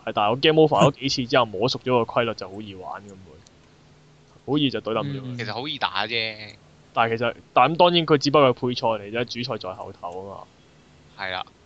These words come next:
Speaker 3: 咁跟住之後個古仔呢度其實都好厚啦，打黃金色嗰隻。
Speaker 1: 啊。
Speaker 2: 係。
Speaker 3: 咁跟住就中間，我記得就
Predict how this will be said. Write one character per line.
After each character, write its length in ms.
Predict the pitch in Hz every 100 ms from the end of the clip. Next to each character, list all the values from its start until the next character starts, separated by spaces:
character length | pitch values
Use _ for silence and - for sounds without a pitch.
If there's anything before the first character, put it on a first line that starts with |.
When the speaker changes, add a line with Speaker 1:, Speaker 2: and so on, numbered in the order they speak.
| _ - -
Speaker 3:
咁 160 | 165 175
跟 180 | 196 175
住 60 |
之 100 | 147
後 300 | 170 147 139
個 140 | 139 135
古 260 | - 123
仔 160 | 131 135
呢 100 | 165
度 100 | 165
其 120 | 123
實 100 | 107
都 280 | 110 147 135
好 160 | 123 104
厚 60 | 110
啦， 140 | 123
打 180 | 110 113
黃 220 | 107 87
金 180 | 110 117
色 80 | 120
嗰 140 | 104
隻。 80 | 101 87 - _ _ -
Speaker 1:
啊。 180 | 120 107 - - - - -
Speaker 2:
係。 160 | 147 135 151 - _ _ - -
Speaker 3:
咁 180 | 160 190
跟 0 |
住 180 | 190 170
就 280 | 151 147 135
中 360 | 139 156 160 156
間， 600 | 151 147 147 147 151 147
我 140 | 120
記 60 | 123
得 100 | 139
就 120 | 143